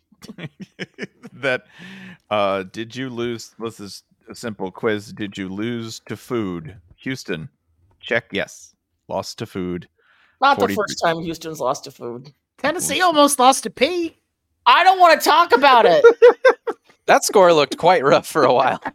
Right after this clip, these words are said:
Speaker 4: <laughs>
Speaker 2: Listen, I, okay, there's gonna be a meme. There's gonna be a meme coming out. God, I watched almost all of this.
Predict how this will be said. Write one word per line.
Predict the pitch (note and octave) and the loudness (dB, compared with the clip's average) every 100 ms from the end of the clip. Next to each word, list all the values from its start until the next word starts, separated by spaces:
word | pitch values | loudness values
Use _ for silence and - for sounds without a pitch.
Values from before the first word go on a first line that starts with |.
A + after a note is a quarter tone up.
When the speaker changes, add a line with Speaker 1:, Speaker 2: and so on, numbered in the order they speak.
| _ | _
Speaker 4:
<laughs> | - - | -14 -2
Speaker 2:
Listen, | B3 C4 - - | 2 2 -2 0
I, | A#3 G3+ - - A3 | 2 2 -4 -2 -2
okay, | B3 A3 F#3+ - _ _ | 0 2 0 -2 _ _
there's | G#3+ B3 A#3+ | 0 0 0
gonna | C4+ | -6
be | C4 B3 | -4 -4
a | |
meme. | G#3 G#3 G#3+ G#3 _ _ _ | -2 -4 -4 -8 _ _ _
There's | A3 A3+ A3+ | -2 -2 0
gonna | A#3 | -2
be | A#3 | -4
a | |
meme | F#3+ F#3 G3 G3 | -6 -8 -10 -8
coming | G3+ F#3+ | -10 -6
out. | G3 G3 - | -4 -4 -6
God, | F#3 F3 | -10 -6
I | D#3+ | -4
watched | D#3 D3 - | -4 -6 -8
almost | D3+ D3 C#3+ | -14 -12 -8
all | D3 D3+ | -6 -4
of | D3+ | -6
this. | - | -12